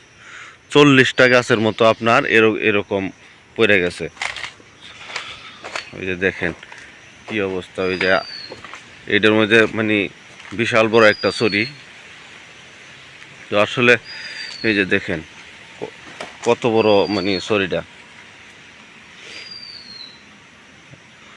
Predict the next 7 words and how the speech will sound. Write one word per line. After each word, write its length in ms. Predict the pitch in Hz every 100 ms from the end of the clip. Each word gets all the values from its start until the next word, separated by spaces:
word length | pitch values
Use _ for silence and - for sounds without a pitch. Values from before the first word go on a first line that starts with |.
| - - - - -
তো 60 | 101 -
কি 200 | 117 113
আর 120 | 107
বলবো। 540 | 104 110 101 92 90 143 - - - - - - - - - - - - - - -
এই 120 | 107
যে 100 | 107
দেখেন 540 | 98 98 101 113 90